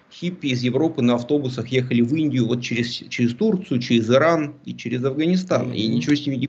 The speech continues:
Speaker 1: было, что в Турции была светская, значит, ну, она и щас через нее теоретически можно проехать. В Иране был шах, и, в общем, как-то все было довольно спокойно. В Афганистане был просто какой-то король, и вот они спокойно ехали по дорогам в Индию и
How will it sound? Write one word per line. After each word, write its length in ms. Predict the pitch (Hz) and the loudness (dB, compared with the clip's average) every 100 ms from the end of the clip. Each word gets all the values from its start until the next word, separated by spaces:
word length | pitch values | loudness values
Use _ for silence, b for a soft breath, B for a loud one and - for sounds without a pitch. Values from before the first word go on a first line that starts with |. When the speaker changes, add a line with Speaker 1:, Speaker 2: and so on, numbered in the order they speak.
| - | -8
Speaker 1:
было, 320 | 123 117 123 139 _ _ - | -20 -14 -14 -14 _ _ -18
что 300 | - 104 104 B - | -10 -8 -8 B -2
в 80 | |
Турции 340 | - 139 123 117 | 2 2 4 2
была 220 | 113 113 | 4 2
светская, 520 | - 113 110 - 107 | 2 2 2 -2 -6
значит, 280 | 95 98 - 113 | -4 -8 -8 -8
ну, 220 | 101 98 | -6 -6
она 140 | - | -4
и 40 | - | -2
щас 220 | 233 240 | 0 0
через 200 | - 135 | 0 0
нее 200 | 131 120 | 2 0
теоретически 540 | 123 120 120 - - 107 | 0 -4 -4 -12 -10 -4
можно 340 | 110 107 107 | -4 -4 -8
проехать. 440 | 104 110 110 - 113 | -4 -2 -2 -4 -2
В 100 | 127 | 0
Иране 340 | 117 107 - | 2 0 -4
был 160 | 117 147 | -6 -4
шах, 360 | 226 233 233 B B B B - | -4 -4 -8 B B B B -6
и, 140 | 123 | -2
в 80 | 120 | 0
общем, 360 | 127 131 113 107 | -2 -4 -6 -2
как-то 340 | 120 123 - | -4 -4 -10
все 200 | - 127 | -6 -4
было 380 | 107 113 117 117 | 0 0 0 0
довольно 400 | 113 123 120 107 | 2 4 2 0
спокойно. 520 | - 127 127 110 107 | -2 -4 0 0 2
В 40 | 180 | 2
Афганистане 480 | 370 339 - 370 | 2 0 0 2
был 160 | 294 294 | 2 0
просто 220 | 254 - | -2 -4
какой-то 240 | 180 180 156 | 0 0 0
король, 400 | 160 147 160 180 | 0 0 2 0
и 20 | |
вот 160 | 110 120 | -2 -4
они 180 | 113 113 | -4 -4
спокойно 420 | 120 120 151 131 | -6 -4 -2 -2
ехали 360 | 113 127 120 | -2 -4 -4
по 140 | - 107 | -6 -4
дорогам 440 | 113 120 127 110 | -2 -2 -4 -4
в 80 | 98 | -2
Индию 280 | 127 131 110 | -4 -2 -2
и 220 | 110 110 | -2 -4